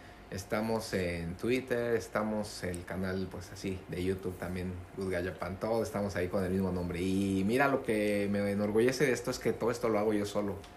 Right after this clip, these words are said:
Este, mucha gente piensa que Good Guy Japan es un equipo de cinco o seis personas que alguien edita, que alguien graba, y no, pues aquí yo soy el que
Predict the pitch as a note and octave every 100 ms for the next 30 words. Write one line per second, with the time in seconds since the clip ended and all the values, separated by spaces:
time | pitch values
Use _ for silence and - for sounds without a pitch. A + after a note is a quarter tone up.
0 | - - - - - - - F#2 - G#2
1 | A2+ A2 B2 A#2 - A2+ A#2+ - F#2+ G#2
2 | A2 G#2+ G2+ - G#2+ G#2+ G#2+ G2+ G2+ A2
3 | F#2 - A#2+ A2+ G2+ A2 G#2+ - F#2+ A2+
4 | A2+ G#2+ G#2 G#2 G2+ F#2 A2 - G#2 -
5 | G2+ G2+ G2+ A2 G#2 G2+ A#2+ D#3 D#3 A2+
6 | G#2 A2+ B2 A#2 A#2+ A#2 - G2 F#2 G2
7 | - -